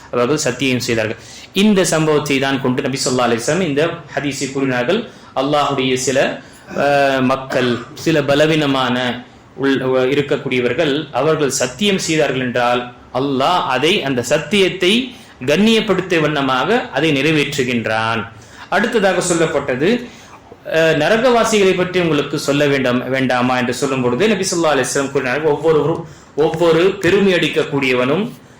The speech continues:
அதே போல கஞ்சனாக இருக்கக்கூடியவன் என்ன செய்கின்றான்? அவன், அவன் நரகவாசியாக இங்க நபி ஸல்லல்லாஹு அலைஹி வஸல்லம் கூறினார். கடின,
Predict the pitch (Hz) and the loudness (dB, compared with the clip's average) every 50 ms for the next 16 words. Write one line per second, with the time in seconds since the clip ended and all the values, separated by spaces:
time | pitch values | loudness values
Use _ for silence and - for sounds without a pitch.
0 | - - - - - - 135 151 170 170 165 170 151 147 147 139 - - 143 156 | -20 -20 -20 -20 -10 -4 0 2 2 2 2 2 2 2 2 2 0 0 -4 0
1 | 165 185 190 180 165 160 151 156 147 143 - 147 131 - 143 139 135 131 131 127 | 2 2 2 2 2 2 0 0 -2 0 -2 -4 -2 0 -2 0 0 0 2 2
2 | 160 190 175 143 147 147 143 - - - 131 139 135 135 131 135 131 123 123 123 | 0 0 0 0 0 -2 -2 -4 -8 -8 -6 -6 -6 -4 -4 -4 -2 -2 -2 -2
3 | 120 123 135 160 196 233 277 262 - - - - - - - - - - - 160 | 0 0 0 0 -2 -2 -4 -8 -14 -18 -20 -20 -20 -20 -20 -20 -20 -6 -2 0
4 | 165 160 160 156 151 151 160 151 156 147 139 131 127 123 - 135 120 120 120 120 | 2 2 2 2 2 0 2 2 2 2 2 2 2 0 0 0 0 0 0 0
5 | 170 165 143 135 123 123 135 131 - 143 131 131 123 120 117 - 143 135 - 127 | 0 -2 0 0 -2 -2 -2 -2 -4 -2 0 0 0 0 0 -2 -4 -2 -2 -2
6 | 117 113 113 113 110 - 135 131 147 147 147 139 | 0 0 -2 -4 -4 -4 -4 -2 0 0 0 0